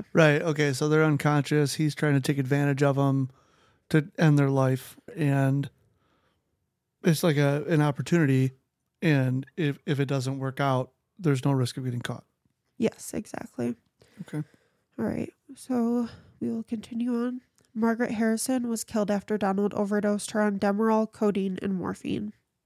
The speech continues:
Speaker 2: Donald had also begun an affair with a married father and mortician named Vernon Midden.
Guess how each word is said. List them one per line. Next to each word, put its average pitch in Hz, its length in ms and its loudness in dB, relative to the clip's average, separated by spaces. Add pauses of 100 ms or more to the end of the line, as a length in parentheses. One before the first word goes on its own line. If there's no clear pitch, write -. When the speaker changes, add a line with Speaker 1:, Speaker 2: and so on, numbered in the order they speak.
(300)
Speaker 2:
Donald 220 340 2
had 247 140 0
also 220 300 0
begun 196 380 0
an 202 160 -2
affair 196 340 0
with 190 160 -2
a 214 60 0
married 190 340 0
father 190 380 0
and 202 220 -4
mortician 202 600 -2
named 208 360 0
Vernon 202 640 2
Midden. 196 600 -2